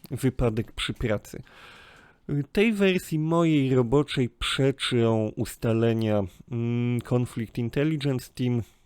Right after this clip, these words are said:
Mm, Ruslan Lewijew, wczoraj założyciel tego projektu, mówił, że według oceny jego zespołu, według oceny zdjęć, faktycznie,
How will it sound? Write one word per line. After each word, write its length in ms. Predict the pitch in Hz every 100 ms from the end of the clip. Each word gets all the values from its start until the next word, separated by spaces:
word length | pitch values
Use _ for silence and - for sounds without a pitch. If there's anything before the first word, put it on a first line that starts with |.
| -
Mm, 540 | 123 120 120 120 123 117
Ruslan 600 | 131 123 - 117 113 113
Lewijew, 520 | 117 147 151 147 123
wczoraj 580 | - - - 127 117 107
założyciel 540 | 113 107 123 - 123
tego 240 | 123 117 117
projektu, 500 | 123 117 117 - 113 - - - -
mówił, 360 | 180 180 165
że 160 | 135 131
według 500 | 117 143 139 127 120
oceny 480 | 120 - 131 131 117
jego 600 | 113 123 113 113 107 104 _ -
zespołu, 680 | 113 123 - - 156 151 123
według 320 | 123 113 -
oceny 380 | 113 127 120 117
zdjęć, 480 | - 123 139 135 - - - _
faktycznie, 880 | - 156 151 - 143 - 131 131